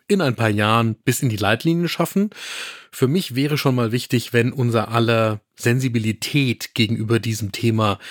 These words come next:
wieder geschärft würde und nicht einfach reflexartig in dem Moment, wo jemand sagt,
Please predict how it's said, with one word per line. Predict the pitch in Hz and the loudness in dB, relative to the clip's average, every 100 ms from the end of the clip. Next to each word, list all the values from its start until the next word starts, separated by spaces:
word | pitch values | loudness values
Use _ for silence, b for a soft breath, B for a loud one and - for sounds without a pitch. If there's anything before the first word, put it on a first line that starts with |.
| B B - | B B -8
wieder | 107 120 113 104 | -2 2 4 2
geschärft | - 107 - 117 165 - - | 0 0 2 2 0 -4 -2
würde | 101 101 135 147 | 0 2 2 2
und | 120 - | -2 0
nicht | 139 151 - | 0 -2 -4
einfach | - 120 - 110 | -2 0 2 0
reflexartig | 117 - - 135 139 - 127 123 135 117 | 0 -4 0 0 0 -2 0 0 0 0
in | 113 | 0
dem | 117 120 | 0 2
Moment, | 117 117 117 | 2 2 0
wo | 110 | 0
jemand | 107 110 110 | 0 0 0
sagt, | 110 104 - | 2 0 -2